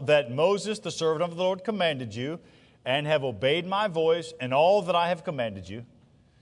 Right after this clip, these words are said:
You have not forsaken your brothers these many days down to this day,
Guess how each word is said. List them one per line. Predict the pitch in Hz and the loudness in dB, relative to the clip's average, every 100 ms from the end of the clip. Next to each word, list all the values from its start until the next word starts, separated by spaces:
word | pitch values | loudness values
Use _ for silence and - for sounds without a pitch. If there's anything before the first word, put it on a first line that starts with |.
| - | -6
You | 139 | 2
have | 160 120 | 2 0
not | 143 156 214 208 | 0 2 2 -2
forsaken | 196 208 185 175 | -4 -2 -2 -4
your | 160 | -2
brothers | 131 143 147 139 | 4 4 2 -6
these | 135 120 | -6 -6
many | 127 143 175 | -4 -4 -4
days | 170 156 139 151 139 | 0 2 2 -2 -8
down | 107 101 127 151 156 | -8 -2 0 -2 -4
to | 139 120 | -4 -6
this | 110 185 208 123 | -2 -2 -2 -2
day, | 135 117 123 147 | -2 0 -2 -8